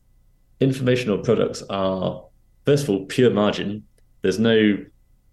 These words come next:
obviously, group coaching and one-to-one coaching is a bit limited, but in terms of info products, if you've got a course,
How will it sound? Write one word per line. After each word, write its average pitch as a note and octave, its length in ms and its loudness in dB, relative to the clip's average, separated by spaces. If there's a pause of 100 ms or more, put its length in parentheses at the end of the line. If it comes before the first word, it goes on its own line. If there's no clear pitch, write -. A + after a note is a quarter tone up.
(100)
obviously, G2+ 220 -2
group A#2+ 240 2
coaching F#2+ 420 0
and F2 300 -4
one-to-one F#2+ 420 0
coaching G2 360 -2
is F2+ 120 -8
a E2 40 -10
bit - 180 0
limited, - 460 -6
but D#3 80 -4
in - 60 -2
terms B2+ 220 2
of - 120 -2
info C3 320 2
products, - 380 -2
if - 100 -10
you've G2 100 -10
got D2+ 140 0
a - 40 -6
course, - 560 0